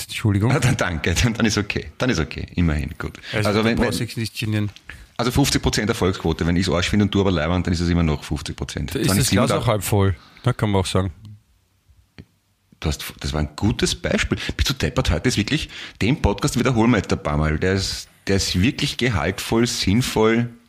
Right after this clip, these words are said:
Speaker 2: und lehrreich. Oder?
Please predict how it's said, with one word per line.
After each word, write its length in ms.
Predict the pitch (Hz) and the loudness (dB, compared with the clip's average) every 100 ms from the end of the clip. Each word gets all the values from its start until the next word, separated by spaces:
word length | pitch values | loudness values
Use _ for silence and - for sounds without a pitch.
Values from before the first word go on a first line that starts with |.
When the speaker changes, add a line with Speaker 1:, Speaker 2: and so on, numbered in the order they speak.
| _ - | _ -2
Speaker 2:
und 160 | 107 104 | 0 2
lehrreich. 580 | 73 71 64 67 - - _ _ _ _ _ _ - | 0 0 -2 -4 -8 -16 _ _ _ _ _ _ -6
Oder? 400 | - 131 233 - | 0 0 0 -6